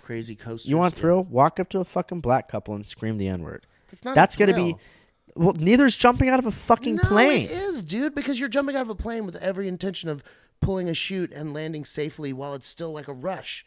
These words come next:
Speaker 1: And, like, you're like, "Wow, I'm doing something that humans shouldn't be able to do. This is so cool."
Speaker 2: Like screaming the N-word at a black couple. You should never do that.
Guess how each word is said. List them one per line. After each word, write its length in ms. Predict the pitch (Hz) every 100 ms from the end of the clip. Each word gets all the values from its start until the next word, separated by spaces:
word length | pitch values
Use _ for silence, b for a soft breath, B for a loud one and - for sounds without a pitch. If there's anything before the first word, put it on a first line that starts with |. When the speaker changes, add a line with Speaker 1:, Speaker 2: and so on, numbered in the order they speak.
| b b b b
Speaker 1:
And, 100 | 131
like, 120 | 147
you're 100 | 151
like, 100 | 143
"Wow, 460 | 160 190 185 151 123
I'm 200 | 160 185
doing 300 | 147 185 180
something 300 | 180 170 165
that 80 | 156 131
humans 260 | 165 160
shouldn't 280 | - 165 151
be 140 | 156
able 180 | 156 147
to 80 | 147
do. 180 | 147 151
This 180 | 143 143
is 100 | 139
so 160 | 147 139
cool." 280 | - 151 147
Speaker 2:
Like 180 | 131 -
screaming 440 | - 156 156 185
the 80 | 175
N-word 260 | 139 139 170
at 100 | 175
a 40 |
black 220 | 208 -
couple. 260 | - - 65
You 80 | 98
should 240 | - 127
never 280 | 117 131 151
do 100 | 220
that. 240 | 127 73